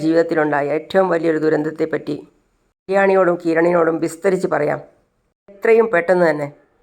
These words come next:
"ഞാൻ പോയിട്ട് വരാം ആൻറ്റി." "മകൾ അടുത്തേക്ക് വരണമെന്ന് ആൻറ്റി ആഗ്രഹിക്കുന്നത് മകളെ സ്നേഹിക്കാനാ. എന്നാൽ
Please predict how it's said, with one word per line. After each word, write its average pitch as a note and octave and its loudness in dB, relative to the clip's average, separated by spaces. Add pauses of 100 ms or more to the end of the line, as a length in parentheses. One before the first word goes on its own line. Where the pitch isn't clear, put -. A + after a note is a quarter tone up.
(680)
"ഞാൻ E3+ 2
പോയിട്ട് F3+ 0
വരാം E3+ 0
ആൻറ്റി." C#3+ -10 (1040)
"മകൾ G3 2 (160)
അടുത്തേക്ക് F#3 0
വരണമെന്ന് E3 2 (180)
ആൻറ്റി E3+ 2
ആഗ്രഹിക്കുന്നത് D#3+ -2 (840)
മകളെ F#3 2
സ്നേഹിക്കാനാ. F3 0 (1160)
എന്നാൽ F#3 0